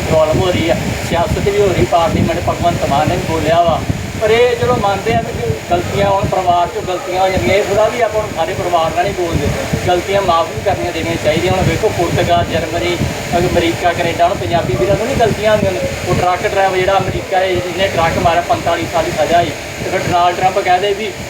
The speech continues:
ਹੁਣ ਜਿਹੜੇ ਪੰਜਾਬੀ ਇੱਕ ਨੇ ਕੀਤੀ, ਤੇ ਮੈਂ ਬਾਕੀਆਂ ਨੂੰ, ਮੈਂ ਦੂਜਾ ਲਾਇਸੈਂਸ ਦੇਣਾ ਨਹੀਂ ਹੈ। ਇਸ ਕਰਕੇ ਬੇਨਤੀ, ਹੁਣ ਭਗਵੰਤ ਮਾਨ ਦਾ ਕੱਲ੍ਹ ਲਾ-,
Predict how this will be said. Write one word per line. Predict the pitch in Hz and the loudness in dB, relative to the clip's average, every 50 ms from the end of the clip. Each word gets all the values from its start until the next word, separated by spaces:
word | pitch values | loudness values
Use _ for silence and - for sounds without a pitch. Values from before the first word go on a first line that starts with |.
| - 185 | -4 -2
ਹੁਣ | 185 185 | 0 0
ਜਿਹੜੇ | 190 196 - | 0 0 2
ਪੰਜਾਬੀ | 196 180 180 175 175 - 185 190 180 | 2 2 4 2 2 2 2 0 0
ਇੱਕ | 170 185 | 0 0
ਨੇ | 185 185 185 - | -2 -2 -2 -2
ਕੀਤੀ, | 190 - - 196 | -4 -2 0 0
ਤੇ | 196 214 | 2 2
ਮੈਂ | 196 190 | 2 2
ਬਾਕੀਆਂ | - - 165 - - 185 175 175 | 2 0 0 0 -2 -2 -2 0
ਨੂੰ, | - - - - - 180 | 0 -2 -2 -2 -2 0
ਮੈਂ | 160 160 160 | 2 2 2
ਦੂਜਾ | 160 156 156 - 165 160 | 2 0 0 0 2 2
ਲਾਇਸੈਂਸ | 160 160 165 170 160 - 165 151 | 0 0 0 0 -2 0 -2 0
ਦੇਣਾ | 147 135 147 - | 0 2 2 2
ਨਹੀਂ | 185 196 180 | 2 2 0
ਹੈ। | 320 - - - - - - - - | 0 -2 -2 -6 -6 -6 -6 -2 2
ਇਸ | 185 202 185 - - | 2 2 2 2 0
ਕਰਕੇ | 208 196 190 - - 196 | 0 0 2 0 -2 -2
ਬੇਨਤੀ, | - 175 170 175 175 175 175 196 202 208 | -2 -2 -4 -2 -4 -4 -2 0 0 2
ਹੁਣ | 208 208 202 - | 2 2 2 0
ਭਗਵੰਤ | - 185 190 - 190 185 185 180 | 2 2 2 0 0 2 0 0
ਮਾਨ | - - 160 165 | 2 2 2 2
ਦਾ | 175 170 | 2 2
ਕੱਲ੍ਹ | - 214 214 180 185 | 2 0 2 2 2
ਲਾ-, | 175 175 - | 2 2 2